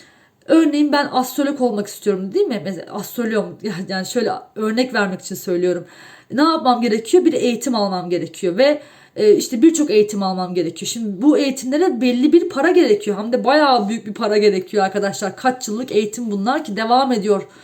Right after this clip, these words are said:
Hala devam da edecek. Ondan sonra şimdi bu ne demek oluyor? Ben kendi hedefim için bir masraf yapıyorum. Yani, e, aslında uzun vadeli bir plan yapıyorum.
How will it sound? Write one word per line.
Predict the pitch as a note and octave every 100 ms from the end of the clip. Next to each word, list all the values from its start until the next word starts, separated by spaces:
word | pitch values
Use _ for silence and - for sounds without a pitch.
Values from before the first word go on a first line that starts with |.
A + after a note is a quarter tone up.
| - -
Hala | - B3 C4 B3+ A#3 A3
devam | A#3 A#3 A#3
da |
edecek. | A3 F#3+ G3+ F3 - - - - - -
Ondan | A#3+ A#3 A3
sonra | G#3 F4+
şimdi | F4 D4+ C4+
bu |
ne | F#4+
demek | F4+ D4+ D4+
oluyor? | C4 F4 F#4+ -
Ben | C4+ D#4 E4+
kendi | C#4 C#4 D#4+
hedefim | E4 D4 C4+ A#3+
için | - F4+ G4+ - _ _ _ E4+
bir |
masraf | E4 D4+ - C#4 -
yapıyorum. | G#3 F#3+ F3 E3+ F#3
Yani, | A3+ A3+ D#4 G#4 - _ _ -
e, | G#3
aslında | A3+ - - A#3 D4 F4+ -
uzun | A3+ G#3+ D#4+ E4+
vadeli | D4+ C4 A#3+ G#3+
bir | G#3+
plan | - A3 G3+
yapıyorum. | F#3+ - F#3+ D#3+